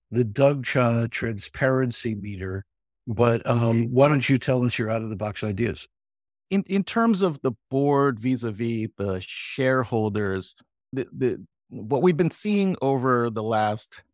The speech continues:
Speaker 2: five to ten years in terms of more engagement, I, I think that is not the solution, but that's about as close as you're gonna get with investors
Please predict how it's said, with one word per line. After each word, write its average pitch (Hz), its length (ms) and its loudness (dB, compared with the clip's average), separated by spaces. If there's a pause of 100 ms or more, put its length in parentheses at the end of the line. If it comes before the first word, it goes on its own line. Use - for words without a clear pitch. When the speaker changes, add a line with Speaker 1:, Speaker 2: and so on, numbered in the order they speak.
(560)
Speaker 2:
five 127 200 -2
to 113 80 -8
ten 110 260 -2
years 101 260 -4
in 101 80 -6
terms 104 220 -4
of 104 60 -2
more 113 480 2
engagement, 107 840 -4 (120)
I, 123 220 2
I 170 120 2
think 156 320 -6
that 113 320 0
is 101 340 -4 (460)
not 139 280 2
the 117 80 0
solution, 117 560 -2
but 127 160 -4
that's 226 180 2
about 196 300 2
as 123 220 -2
close 156 420 -4
as 120 140 -6
you're 110 120 -2
gonna 98 220 -4 (120)
get 95 300 -2
with 92 320 -4 (440)
investors 110 720 -2